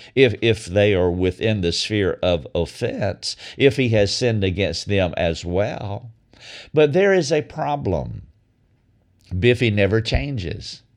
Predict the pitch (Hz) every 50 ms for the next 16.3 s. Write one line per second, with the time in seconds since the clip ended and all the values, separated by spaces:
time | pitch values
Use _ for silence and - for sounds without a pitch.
0 | _ _ _ - - - - - - - 101 117 - 127 123 127 131 147 165 196
1 | 196 180 196 180 160 135 113 - - 147 143 143 139 127 113 95 107 101 95 87
2 | 76 - 117 120 120 117 107 - - 90 73 62 76 90 101 98 98 - - 98
3 | 117 123 127 117 - - - 113 110 107 104 - 98 92 90 85 92 113 120 123
4 | 104 92 87 87 90 92 - - - - 139 160 185 185 185 190 175 - - -
5 | 151 160 165 160 147 - - - - - - 143 131 95 73 - - - - -
6 | - - - - - - - - - - - - - 131 127 110 113 120 123 110
7 | - 101 104 - - - - 180 196 196 185 156 127 143 139 123 101 92 - -
8 | - 147 143 147 135 - - - 101 95 92 92 - - - - 151 151 135 -
9 | - 120 110 104 101 92 90 90 90 - - 120 127 175 156 110 87 78 - -
10 | 71 71 73 76 80 87 92 - _ _ _ - - - - - - - 131 131
11 | - 160 151 127 113 127 117 117 - 175 190 196 180 - - 165 139 117 101 80
12 | 101 101 113 120 135 147 151 143 - - 131 101 95 - - - - 147 135 139
13 | 139 117 98 87 87 92 90 - 87 85 85 127 151 175 170 175 170 170 170 165
14 | 139 - 139 135 120 117 123 139 160 170 170 165 147 131 117 110 101 104 104 98
15 | - - 135 135 135 131 120 - 127 104 92 85 120 131 - - - 110 90 82
16 | 85 82 85 90 87